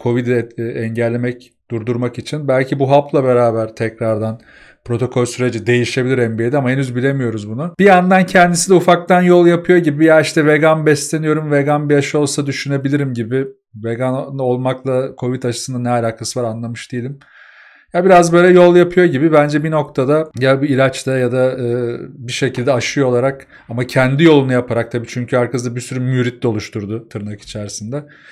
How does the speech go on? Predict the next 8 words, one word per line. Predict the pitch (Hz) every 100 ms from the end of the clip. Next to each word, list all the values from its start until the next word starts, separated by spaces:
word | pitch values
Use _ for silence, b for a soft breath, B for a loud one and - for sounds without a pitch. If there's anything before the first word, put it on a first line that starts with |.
| B B -
Geri | 135 156
dönecek | 147 147 147 160 156
gibi | 147 170 165 117
duruyor. | 135 156 151 170 175 -
Özellikle | 123 127 135 135
de | 151 151
playoff'lar | 123 143 135 151 147
yaklaştığında | 131 127 139 127 - 139 131 139 156